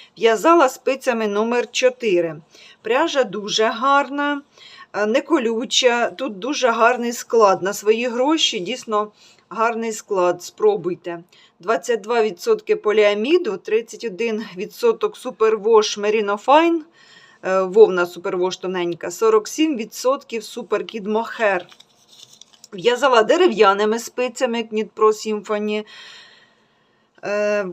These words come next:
на дерев'яних спицях мені подобається, як в'яжеться махер. Так, розкажу вам схематично, я тут собі зробила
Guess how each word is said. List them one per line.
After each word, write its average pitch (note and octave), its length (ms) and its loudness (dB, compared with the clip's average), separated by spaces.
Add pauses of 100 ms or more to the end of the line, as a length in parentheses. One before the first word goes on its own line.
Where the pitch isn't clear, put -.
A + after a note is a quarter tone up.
(160)
на A#3 580 8
дерев'яних B3 560 2
спицях E4+ 440 4
мені A3 180 -2
подобається, A3 600 4
як G#3+ 300 0
в'яжеться G#3 580 2
махер. G#3+ 600 0
Так, - 640 -6
розкажу A#3+ 560 -4
вам A#3 200 -2
схематично, C4 840 -4
я A3 120 -2
тут G#3+ 200 -12
собі G#3+ 240 -2
зробила G3+ 640 4